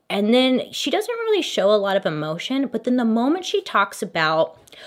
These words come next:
one of the victims came over, Paul, like, took out really expensive, um,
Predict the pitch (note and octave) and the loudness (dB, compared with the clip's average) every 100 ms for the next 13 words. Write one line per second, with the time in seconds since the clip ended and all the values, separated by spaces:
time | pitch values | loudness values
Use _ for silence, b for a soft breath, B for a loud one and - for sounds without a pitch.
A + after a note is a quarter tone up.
0 | B - F#3 A3+ C#4+ F4+ - C4+ - C4 | B -6 0 2 2 0 2 0 2 -2
1 | B3 - G#3+ F#3 D#3 D3+ D3+ D#3+ F#3+ _ | -2 -4 -4 -2 -4 -4 -6 -6 -12 _
2 | - A#3 C4 C#4+ C#4+ A#3+ - - A#3+ G#3+ | -8 -2 2 2 2 -4 -4 -6 0 0
3 | G#3 F3+ G#3+ B3 B3 - - - F#3 F#3+ | 0 0 2 4 2 0 -8 -4 -4 -4
4 | - F#3+ E3 D3+ - - D#3 D3+ D#3+ | 0 2 2 0 -8 -6 -4 -4 -10